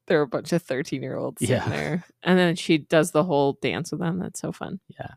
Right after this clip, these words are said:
Speaker 2: I like the, and then I washed myself as I floated home on a cloud. <laughs>
Speaker 1: So weird.
Speaker 2: So
Speaker 1: So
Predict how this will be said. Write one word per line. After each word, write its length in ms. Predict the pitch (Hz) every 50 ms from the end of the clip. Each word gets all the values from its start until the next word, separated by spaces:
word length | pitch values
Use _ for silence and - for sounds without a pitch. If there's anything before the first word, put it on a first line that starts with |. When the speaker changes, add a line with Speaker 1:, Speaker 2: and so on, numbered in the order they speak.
| _
Speaker 2:
I 80 | - 107
like 220 | 98 95 95 95 _ _ _
the, 360 | 101 95 90 90 87 85 101 - _ _ _ _ _ _ _ _ _ _ _ _ _
and 180 | 113 110 107 98
then 80 | 95
I 320 | 98 98 98 98 98 104 123 - _ _ _ _ _ - -
washed 460 | - 113 104 98 101 104 - - -
myself 800 | 92 90 92 - - - - 78 82 90 - - - - - _ _ _ _ _ _ _ _ _ _ _
as 120 | - 113 107
I 140 | 95 92 92
floated 400 | - - 98 95 92 92 92 -
home 180 | - 95 90
on 120 | 90 90 92
a 80 | 92
cloud. 460 | - - 85 82 82 80 71 127 135 - - - - - - - - _ _ _
<laughs> 80 | 226 - - _ _ _ _ _ _ - 190 - - - -
Speaker 1:
So 260 | - - - - - _ _ _ _ _
weird. 200 | - - - -
Speaker 2:
So 60 | - - - -
Speaker 1:
So 180 | - - - -